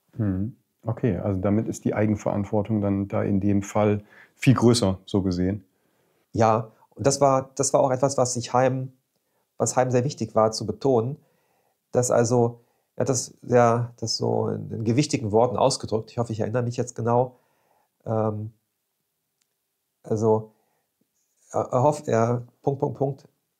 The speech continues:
Speaker 2: und hoffe, dass er, dass wir ihnen, also den Menschen, zeigen können, welche Maßstäbe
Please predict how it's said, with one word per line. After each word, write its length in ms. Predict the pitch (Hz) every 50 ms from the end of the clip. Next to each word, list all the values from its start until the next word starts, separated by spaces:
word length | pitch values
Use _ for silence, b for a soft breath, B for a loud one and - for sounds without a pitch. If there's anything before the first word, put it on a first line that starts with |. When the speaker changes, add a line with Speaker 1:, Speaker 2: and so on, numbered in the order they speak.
| _ _ _ _ _
Speaker 2:
und 280 | - - 117 113 107
hoffe, 340 | 110 139 143 - - 156 151
dass 260 | - 135 135 - -
er, 340 | - - 131 127 123 127 131
dass 300 | 123 - 127 123 - -
wir 340 | 120 123 120 117 120 120 120 - _ _ _ _ _ _ _ _ _ _ _ _ _
ihnen, 240 | - 139 139 135 120
also 180 | 101 110 113
den 300 | 110 113 110 113 113 113 -
Menschen, 460 | 113 120 123 143 139 - 131 135 b b b b b b
zeigen 340 | - - 131 131 147 143 139
können, 320 | 110 - 127 123 127 110
welche 260 | 107 113 143 - 165 127
Maßstäbe 760 | 123 123 127 139 156 - - - 107 104 98 104 110 127